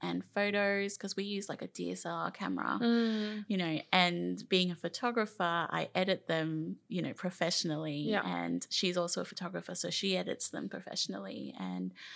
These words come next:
Speaker 1: we really care about the design and keeping to trend and that sort
Speaker 2: Mm.
Speaker 1: of thing. I feel like we align very similarly that way.
Speaker 2: Mm.
Speaker 1: Um, and then when it comes to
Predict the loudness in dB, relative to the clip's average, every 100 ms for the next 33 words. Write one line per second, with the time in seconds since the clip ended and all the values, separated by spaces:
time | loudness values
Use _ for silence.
0 | -8 0 2 2 2 0 -4 -4 -2 -2
1 | -2 -2 -2 -6 -6 -4 -2 0 0 -2
2 | -2 -4 -6 -6 -6 -6 -6 -6 -4 -4
3 | -4 -4 0 4 4 4 2 0 -2 -2
4 | -2 -4 -6 -6 -6 -4 -2 -2 -2 -4
5 | -6 -18 -18 -18 0 4 4 4 2 0
6 | -2 -4 -2 0 0 2 4 2 0 -6
7 | -14 -20 -2 6 8 8 6 4 2 0
8 | 2 4 6 6 4 0 2 4 4 2
9 | 0 4 2 0 -2 0 0 0 -2